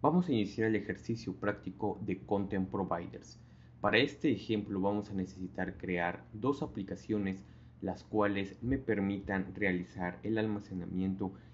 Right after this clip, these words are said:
y gestión de datos. En una de ellas se va a poder guardar información que en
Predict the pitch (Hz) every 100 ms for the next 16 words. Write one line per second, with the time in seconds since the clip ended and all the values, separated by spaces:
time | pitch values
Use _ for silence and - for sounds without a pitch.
0 | - 104 - 92 - 101 101 95 90 85
1 | - 85 - - - - 92 104 110 104
2 | 98 113 135 151 - - 95 95 95 98
3 | 92 92 - - 98 95 87 87 107 123
4 | 123 98 95 87 - 104 101 98 - -
5 | - - 98 95 - 95 87 87 87